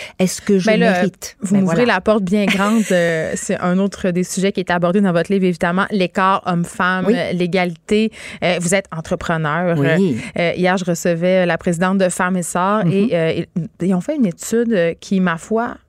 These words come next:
Speaker 2: c'est plate à dire, euh, Madame Emgel, mais ça me surprend pas, le résultat.
Speaker 1: Mm.
Speaker 2: Euh, les femmes sont intéressées par l'entrepreneuriat, euh, ont une plus grande, euh, volonté de le faire,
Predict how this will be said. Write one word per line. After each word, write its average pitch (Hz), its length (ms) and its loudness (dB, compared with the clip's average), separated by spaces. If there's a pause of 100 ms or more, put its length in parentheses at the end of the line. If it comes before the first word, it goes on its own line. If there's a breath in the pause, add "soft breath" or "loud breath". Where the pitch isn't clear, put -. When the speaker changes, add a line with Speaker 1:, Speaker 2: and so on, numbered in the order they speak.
Speaker 2:
c'est 254 200 -2
plate 311 240 -2
à 196 100 0
dire, 196 340 -2
euh, 170 240 0
Madame 175 300 -2
Emgel, 185 320 0
mais 214 80 2
ça 190 140 -2
me 190 60 0
surprend - 440 -6
pas, 170 160 -4
le 170 100 -6
résultat. 175 520 -2
Speaker 1:
Mm. 180 40 -10 (480 loud breath)
Speaker 2:
Euh, 190 300 2 (100)
les 208 120 0
femmes 330 180 0
sont 202 260 -2
intéressées 226 840 -2
par 180 160 -2
l'entrepreneuriat, 180 1000 -2
euh, 185 200 -2
ont 196 140 2
une 202 100 0
plus - 160 -10
grande, 262 400 -4
euh, 165 680 0
volonté 226 680 0
de 208 80 2
le 165 120 0
faire, 208 380 -2